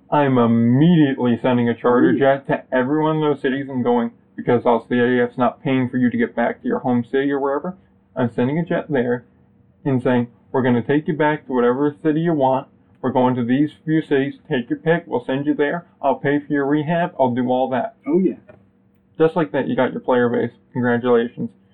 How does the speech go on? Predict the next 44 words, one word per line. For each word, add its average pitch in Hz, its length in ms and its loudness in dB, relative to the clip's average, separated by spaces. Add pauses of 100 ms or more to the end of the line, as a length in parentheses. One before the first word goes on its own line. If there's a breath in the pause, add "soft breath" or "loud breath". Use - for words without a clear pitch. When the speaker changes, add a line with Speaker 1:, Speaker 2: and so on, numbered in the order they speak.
Speaker 2:
Oh, 175 120 4
yeah. 165 100 6
Speaker 1:
Even 196 100 4
if 165 80 0
you're 185 120 4
not 175 140 2
doing 156 200 0
it 127 80 -8
for - 120 -4
all 127 200 0
of 135 80 -12
them, 180 140 -2 (460)
just - 240 -8
pick 143 260 -4
the 113 60 -12
best 120 320 -4
ones 127 260 -4 (280)
Speaker 2:
Just - 120 -6
Speaker 1:
and 127 80 -2
Speaker 2:
pick 113 80 2
Speaker 1:
do 131 80 2
it 139 60 -2
Speaker 2:
the 135 80 -2
Speaker 1:
for 135 60 2
Speaker 2:
best - 40 -4
Speaker 1:
them. 160 180 2
Speaker 2:
ones. - 120 -4 (140)
Yeah, 139 160 -2
I 156 80 -4
mean, 170 160 4
the, 160 140 4 (120)
the 165 60 2
X 185 200 -4
F 180 160 -2
L 165 140 2
now, 143 300 0
that 269 120 -4
you, 139 180 0
you 135 320 0
gotta 170 200 -2
be 165 120 4
happy 170 360 -2
if 120 120 -4
you're 127 240 0